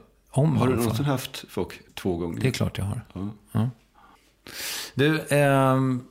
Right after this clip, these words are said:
Speaker 1: vem tycker att jag ska intervjua i Värvet?
Speaker 2: Jag tänkte säga typ min Matti Alkberg, så jag, men han har ju varit med så mycket ändå i media, så det vore bättre med någon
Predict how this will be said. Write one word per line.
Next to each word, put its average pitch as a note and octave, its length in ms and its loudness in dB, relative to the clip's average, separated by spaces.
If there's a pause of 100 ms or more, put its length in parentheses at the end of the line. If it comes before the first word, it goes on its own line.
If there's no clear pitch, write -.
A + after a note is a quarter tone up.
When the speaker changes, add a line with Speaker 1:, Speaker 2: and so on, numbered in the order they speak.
Speaker 1:
vem D3+ 400 2
tycker D3 260 2
att C#3+ 100 0
jag C3+ 100 2
ska - 120 0
intervjua C3+ 520 2
i - 20 2
Värvet? G2 500 -2 (1300)
Speaker 2:
Jag B2 100 -12
tänkte A2 260 0
säga B2+ 260 2
typ E2+ 440 -4
min F2+ 420 -2 (160)
Matti F2+ 280 -2
Alkberg, F#2 600 -4
så - 120 -10
jag, F2+ 200 -8 (440)
men F#2+ 140 -4
han G#2 140 2
har G#2+ 60 2
ju A2 60 4
varit A2+ 200 -2
med A2 180 0
så G2 100 -8
mycket G#2 300 -2
ändå G2 400 0 (640)
i - 100 -6
media, F2 320 -2
så - 100 -4
det F#2+ 60 2
vore G2 200 2
bättre - 320 -4
med F#2+ 120 -2
någon E2 180 -4